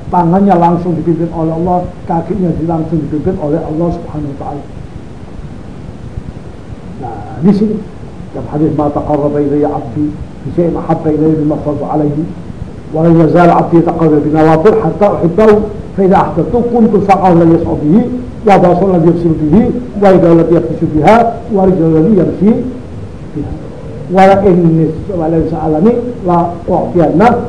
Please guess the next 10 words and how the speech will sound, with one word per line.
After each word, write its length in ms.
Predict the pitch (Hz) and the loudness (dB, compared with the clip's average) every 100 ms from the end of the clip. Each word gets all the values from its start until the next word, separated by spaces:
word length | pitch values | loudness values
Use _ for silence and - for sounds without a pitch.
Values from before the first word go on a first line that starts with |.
| - 208 | -4 2
wa 240 | 214 202 185 | 6 6 6
la 80 | 185 | 4
in 160 | 190 170 | 2 -2
ista'adzani 960 | - 175 165 151 208 262 269 269 277 - - | -2 -2 0 2 4 4 4 0 -4 -8 -4
la 320 | 202 190 196 | 2 4 2
u'izanna. 1400 | - 156 156 170 226 254 254 247 185 - 202 226 220 226 190 - - | -2 -4 -4 -2 0 0 -2 -2 -2 0 2 2 2 0 -2 -4 -8
Langsung 720 | 180 233 262 254 - 277 180 | -4 -2 0 -2 -4 -2 -2
diberi 320 | - - 165 151 | -4 -2 -2 -2
oleh 160 | 165 | -4
Allah 180 | 170 | -4